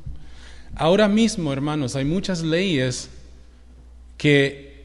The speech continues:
ahora mismo ya están quitando ciertas libertades que nosotros tenemos.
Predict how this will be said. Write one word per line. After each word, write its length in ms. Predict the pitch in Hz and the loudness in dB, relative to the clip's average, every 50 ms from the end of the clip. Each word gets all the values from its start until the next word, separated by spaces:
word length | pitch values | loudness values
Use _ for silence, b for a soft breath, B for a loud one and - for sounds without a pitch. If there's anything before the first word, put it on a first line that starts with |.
| - - - - | -20 -20 -20 -8
ahora 340 | - 123 131 143 170 185 185 | -4 -2 0 2 2 2 2
mismo 640 | 170 170 202 240 240 - 160 143 127 127 127 131 - - | 0 2 2 2 2 2 0 0 0 0 -2 -4 -6 -8
ya 240 | 135 123 131 151 156 | -6 -2 0 0 0
están 640 | 156 - - - 160 156 156 160 160 156 156 147 - - - - - - - - - - - - | -2 -6 -6 -4 -2 -2 0 0 0 -2 -4 -6 -8 -14 -20 -20 -20 -20 -20 -20 -20 -20 -20 -6
quitando 520 | - 143 143 143 156 160 175 180 156 143 | -4 -4 -2 0 0 0 0 0 -2 -4
ciertas 380 | 127 - 139 135 123 - 135 123 | -4 -4 -6 -6 -4 -6 -4 -4
libertades 540 | 123 120 113 113 113 143 151 160 151 127 | -4 -4 -6 -6 -4 -4 -4 -4 -4 -6
que 100 | - 131 | -6 -6
nosotros 440 | 120 113 110 120 110 - 117 104 98 | -6 -6 -6 -10 -10 -10 -10 -12 -10
tenemos. 520 | - 104 101 135 196 104 92 92 - - | -10 -8 -8 -8 -8 -10 -12 -14 -18 -20